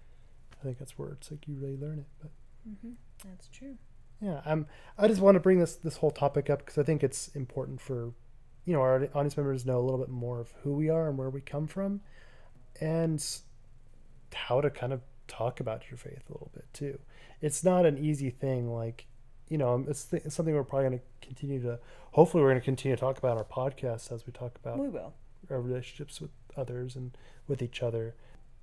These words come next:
Speaker 1: But we wanna just encourage you all that, one, you don't have to, it doesn't always have to come up and, like, be every single conversation, which is awesome for those people who can do that, but that's not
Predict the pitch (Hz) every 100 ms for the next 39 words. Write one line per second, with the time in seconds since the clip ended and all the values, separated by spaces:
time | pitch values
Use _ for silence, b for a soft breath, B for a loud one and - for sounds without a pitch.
0 | - 135 147 139 135 131 127 - 123 -
1 | 120 120 120 135 127 117 117 117 117 -
2 | b b b b - 147 175 190 180 156
3 | - 165 - 151 160 160 139 147 147 143
4 | 139 - 131 117 139 - 123 120 113 110
5 | - b b b b - - - 147 139
6 | - - - - - - - - - -
7 | 147 151 160 156 143 143 139 139 147 156
8 | 135 135 - 160 160 143 131 131 127 127
9 | 117 - 107 123 135 110 - - - 127
10 | 120 147 127